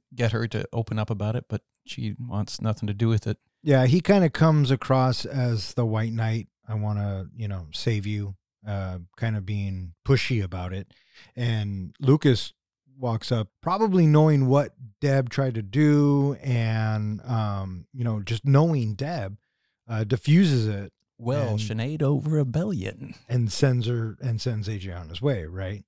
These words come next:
Speaker 2: Yeah. And then the two girls, of course, you know, it's gonna go back and forth between these three.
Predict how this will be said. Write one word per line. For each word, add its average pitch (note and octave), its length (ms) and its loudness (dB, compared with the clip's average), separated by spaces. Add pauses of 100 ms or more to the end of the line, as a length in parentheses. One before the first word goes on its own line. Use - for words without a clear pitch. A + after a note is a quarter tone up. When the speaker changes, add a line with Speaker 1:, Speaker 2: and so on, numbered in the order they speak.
(200)
Speaker 2:
Yeah. E2 220 -12 (460)
And D#3+ 160 4
then F#3 120 8
the D#3 80 6
two E3+ 220 4
girls, C3 680 2 (220)
of - 100 -20
course, - 580 -6
you A#2+ 160 -8
know, G2+ 160 -6
it's F#2+ 120 -12
gonna G#2 180 -10
go F2+ 100 -12
back F2+ 220 -12
and F2+ 100 -12
forth F2 280 -14
between D#2+ 320 -18
these A2 240 -8
three. B1+ 280 -18